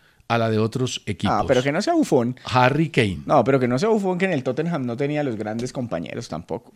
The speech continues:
Speaker 1: Es que a veces a uno se le exagera la
Speaker 2: No.
Speaker 1: piola. Ya seguimos. Oscar Julián Peralta Villamizar le manda un abrazo a Juan Pablo Peralta Villamizar en Funza,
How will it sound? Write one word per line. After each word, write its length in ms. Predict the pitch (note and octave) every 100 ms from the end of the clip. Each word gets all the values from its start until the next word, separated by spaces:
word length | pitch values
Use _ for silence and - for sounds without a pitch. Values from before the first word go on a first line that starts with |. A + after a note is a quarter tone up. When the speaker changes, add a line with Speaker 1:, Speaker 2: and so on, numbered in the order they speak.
| -
Speaker 1:
Es 260 | A3+ A3+ -
que 120 | F#3
a 60 |
veces 460 | D3 C#3+ D#3+ C3+ -
a 80 | A#2
uno 280 | A#2+ C#3 A#2+
se 300 | - - A2
le 100 | G#2
exagera 800 | - G2 A#2 A#2 B2 G#2+ F#2+ A#2
la 140 | B2+ A#2+
Speaker 2:
No. 40 |
Speaker 1:
piola. 300 | C3+ G#2+ F2+ - -
Ya 140 | G#3+
seguimos. 300 | G#3+ A#3 E3+ -
Oscar 360 | A3+ - C4+
Julián 440 | A#3+ G3 F3+ G#3 A3+
Peralta 440 | A3+ A3 A3+ - G#3+
Villamizar 1080 | G3 D#3 D#3+ D#3+ C#3 E3 F3 G#3 A3+ A3+ -
le 160 | D3
manda 360 | C#3+ D3+ D#3+ F3
un 200 | F3 F3
abrazo 420 | E3+ E3 D#3 F#3
a 40 | E3
Juan 280 | C#3 B2
Pablo 400 | A#2 F3+ F3 F3
Peralta 340 | C3 B2+ B2+ D#3+
Villamizar 520 | C#3 B2 A2+ A#2 C#3
en 160 | D3+ C3
Funza, 580 | G#3+ F#3+ B2+ C3+ D3